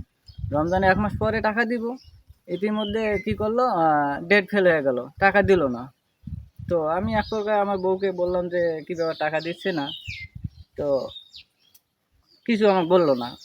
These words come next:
ওই পর্যায়ে আর কি আমার সঙ্গে একটু হালকা পাতলা সমস্যা ছিল।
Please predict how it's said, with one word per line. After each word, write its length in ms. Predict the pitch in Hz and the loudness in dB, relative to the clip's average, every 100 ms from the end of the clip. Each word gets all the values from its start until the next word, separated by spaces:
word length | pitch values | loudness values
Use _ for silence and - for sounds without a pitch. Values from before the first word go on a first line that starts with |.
| - | -4
ওই 120 | 202 | -2
পর্যায়ে 400 | 214 220 226 233 | 0 0 0 2
আর 100 | 220 | 2
কি 260 | 226 226 285 - - - _ _ _ _ _ - - - 349 359 370 339 - | 2 -2 -2 -10 -20 -20 _ _ _ _ _ -20 -20 -20 -20 -18 -18 -16 -2
আমার 180 | 220 202 | 0 2
সঙ্গে 200 | 226 220 | 2 0
একটু 280 | 220 226 | 0 2
হালকা 300 | 175 190 190 | 4 2 0
পাতলা 440 | 190 190 185 165 160 - | 0 2 4 4 2 0
সমস্যা 300 | 196 185 190 | -2 -2 -4
ছিল। 320 | - 208 | -2 0